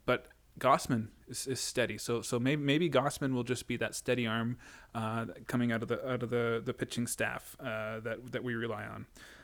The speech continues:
Um, speaking of pitching, though, um, Jordan Romano, uh, is just dominant. Um, last I checked, I'm not <laughs> sure what the actual official count is,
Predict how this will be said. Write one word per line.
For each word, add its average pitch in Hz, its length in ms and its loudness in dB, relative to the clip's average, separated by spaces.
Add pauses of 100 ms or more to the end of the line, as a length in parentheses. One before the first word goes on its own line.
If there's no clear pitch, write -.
(160)
Um, 113 680 2
speaking 233 420 4
of - 80 4
pitching, - 360 -4
though, 123 240 -4 (320)
um, 127 560 6
Jordan 170 300 8
Romano, 123 560 6
uh, 110 260 -2
is 110 200 -4
just - 360 0 (160)
dominant. 123 640 4
Um, 127 680 2
last 156 340 6
I 180 80 10
checked, 147 320 6
I'm 139 80 6
not 180 160 4
<laughs> - 0 -
sure 165 120 8
what 165 160 10
the 143 120 8
actual 131 280 6
official 123 340 0
count 135 340 4
is, 110 180 -2